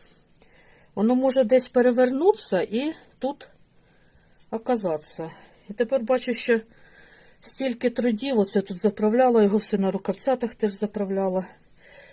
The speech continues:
І воно все одно, виворітня сторона, все одно, ну, не така вже красива. Ну і ото такі неприємності можуть вилазити. І потім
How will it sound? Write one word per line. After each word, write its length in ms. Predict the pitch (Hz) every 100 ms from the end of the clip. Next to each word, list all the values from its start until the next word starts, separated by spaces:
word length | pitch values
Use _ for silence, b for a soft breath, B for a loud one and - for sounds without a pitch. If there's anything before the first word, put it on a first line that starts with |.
| b b b
І 120 | 220
воно 260 | 240 254
все 340 | 262 - - 277
одно, 440 | 277 294 359 392 - B B
виворітня 640 | 214 233 208 202 202 202
сторона, 580 | 190 - 190 185 180 160 - _ _ _ b b b b b b
все 180 | - 214
одно, 280 | 214 190 196
ну, 120 | 190
не 140 | 190
така 260 | 190 196 190
вже 180 | 175 185
красива. 540 | 196 185 - 175 170
Ну 380 | 220 370 392 339
і 80 | 262 - -
ото 180 | 226
такі 280 | 233 233 240
неприємності 680 | 226 220 220 233 220 208 -
можуть 260 | 202 208 208
вилазити. 540 | 214 208 170 165 160 B B B B
І 80 | 220
потім 480 | 294 311 302 285